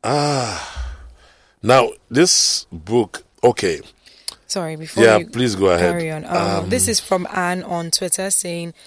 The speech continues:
Speaker 2: "Good afternoon, Uncle Ida. Thank
Speaker 1: Good
Speaker 2: you so
Speaker 1: afternoon.
Speaker 2: much for today's talk. I've learned so much, especially the three S's, speed, surprise, and silence.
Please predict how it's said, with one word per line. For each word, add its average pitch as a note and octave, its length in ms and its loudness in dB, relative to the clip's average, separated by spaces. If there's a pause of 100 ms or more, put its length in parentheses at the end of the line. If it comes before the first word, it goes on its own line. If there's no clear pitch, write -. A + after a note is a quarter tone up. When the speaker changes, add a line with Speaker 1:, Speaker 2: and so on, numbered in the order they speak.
(300)
Speaker 2:
"Good A3 100 0
afternoon, F#3+ 340 -2
Uncle E3+ 220 -6
Ida. E3 220 -4
Thank G#3+ 220 -4
Speaker 1:
Good G#3+ 60 -6
Speaker 2:
you F3+ 60 0
so B3 300 2
Speaker 1:
afternoon. A#3 160 -2
Speaker 2:
much G#3 260 -4
for - 140 -12
today's F3+ 380 -4
talk. F3 340 -6
I've E3+ 220 -6
learned F#3 420 -2
so F3+ 160 -2
much, F3 160 -8
especially A3 480 -2
the F3+ 140 -8
three G#3 340 -2
S's, G3 340 -2
speed, G#3 360 -4
surprise, F3+ 500 -4
and E3 220 -6
silence. - 720 -2